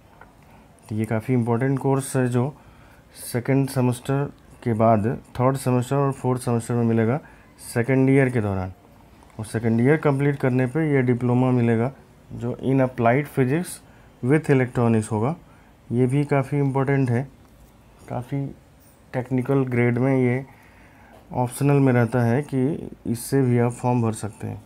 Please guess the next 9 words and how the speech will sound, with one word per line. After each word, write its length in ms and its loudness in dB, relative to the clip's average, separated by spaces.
और 60 -10
बाकी 320 -6
कंडीशन 480 0
सारी 300 -2
same 340 -2
है 120 0
जैसे 260 -4
पहले 300 -2
था, 240 -6